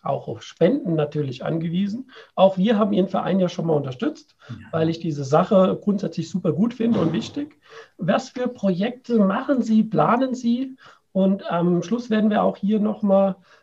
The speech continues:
Speaker 1: einen Link reinsetzen, dass der eine oder andere, der sagt, „Okay, äh, ich will was Gutes tun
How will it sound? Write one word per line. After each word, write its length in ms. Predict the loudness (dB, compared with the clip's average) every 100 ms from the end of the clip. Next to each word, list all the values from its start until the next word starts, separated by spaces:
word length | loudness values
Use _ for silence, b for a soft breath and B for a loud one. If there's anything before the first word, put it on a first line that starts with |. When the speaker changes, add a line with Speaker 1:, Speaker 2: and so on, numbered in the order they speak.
| _
Speaker 1:
einen 160 | 2 4
Link 400 | 4 4 2 -2
reinsetzen, 800 | 0 2 2 0 -2 -6 -2 0
dass 160 | -2
der 140 | -2 0
eine 180 | 4 4
oder 200 | 4 2
andere, 320 | 2 2 2
der 120 | 0
sagt, 300 | 0 -2 -4
„Okay, 420 | -4 -2 -2 -2 B B B B -4
äh, 160 | -2 0
ich 140 | 2
will 120 | 4
was 220 | 4 4
Gutes 300 | 2 0 0
tun 460 | -2 0 2 0